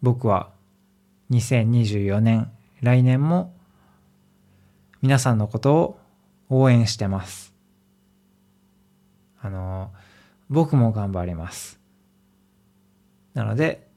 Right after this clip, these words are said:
皆さん一緒に頑張りましょう。二千二十四年の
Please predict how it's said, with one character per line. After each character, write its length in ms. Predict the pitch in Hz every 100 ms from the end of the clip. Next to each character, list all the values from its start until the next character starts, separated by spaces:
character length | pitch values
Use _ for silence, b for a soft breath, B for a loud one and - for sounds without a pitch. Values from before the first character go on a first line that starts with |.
| _ _ _ _ _ _ _ _ _ _ -
皆 160 | 127
さ 120 | 123
ん 120 | 107 110
一 60 |
緒 160 | 110 135
に 280 | 143 147 - _ _ _ _
頑 180 | - 120
張 140 | 110
り 60 | 101
ま 180 | 92 101
し 140 | -
ょ 200 | 98 90 - _ _ _ _ _ _ _ _ _ _ _ _ _ _ _ _ _ _ _ _ _ _ _ _ b b b b b _ _ _ _ -
う。 40 |
二 100 | 131
千 480 | 123 220 185 143 139
二 140 | 175
十 360 | 156 131 107 98
四 200 | 104 123
年 300 | 151 160 165
の 260 | 170 160